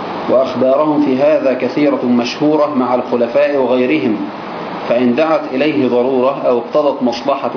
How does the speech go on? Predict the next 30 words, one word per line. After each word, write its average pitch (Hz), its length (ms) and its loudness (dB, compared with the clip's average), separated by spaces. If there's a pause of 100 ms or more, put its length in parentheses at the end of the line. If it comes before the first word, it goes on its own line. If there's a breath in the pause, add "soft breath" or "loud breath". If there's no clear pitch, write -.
(120)
راجحة 120 480 0 (140)
على 117 200 2
مفسدة 127 540 0
ابتذاله 147 760 0 (640)
رجونا 127 760 0
أنه 131 460 2
لا 120 140 4
بأس 131 340 0
به 165 460 0
ما 120 140 0
دامت 131 380 0
الحالة 131 640 0
هذه. 110 300 2 (1120)
وعلى 143 260 4
هذا 175 540 2 (440)
يحمل 143 460 0
ما 127 160 2
جاء 135 380 0
عن 120 200 0
بعض 120 280 0
السلف 131 440 -2
في 120 240 0
هذا، 90 320 -2 (380)
بعض 117 140 2
السلف 123 400 -2
يعني 131 220 0
كان 131 360 -2 (640)
يروح 123 360 0
للمتعلم 107 540 0
يعني. 95 400 -4